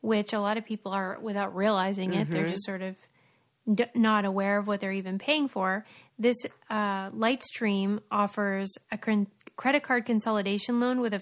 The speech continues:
Speaker 1: fixed interest rate as low as five point four nine A P R with auto pay.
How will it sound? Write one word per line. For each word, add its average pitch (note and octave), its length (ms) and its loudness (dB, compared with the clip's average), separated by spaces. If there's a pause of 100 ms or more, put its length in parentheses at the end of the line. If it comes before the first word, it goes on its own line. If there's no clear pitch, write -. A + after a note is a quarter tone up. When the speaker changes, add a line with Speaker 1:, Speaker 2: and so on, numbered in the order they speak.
Speaker 1:
fixed A#3 300 -6
interest G#3 340 -4
rate A3 200 -2
as G3 120 -4
low G3 160 -2
as F#3+ 240 -4
five G3 360 -4
point A#3+ 240 0
four G#3+ 240 -2
nine F#3+ 260 0
A G3+ 160 0
P A3 220 -2
R F#3 180 0
with A3 220 -2
auto G3 260 -2
pay. C4+ 400 -2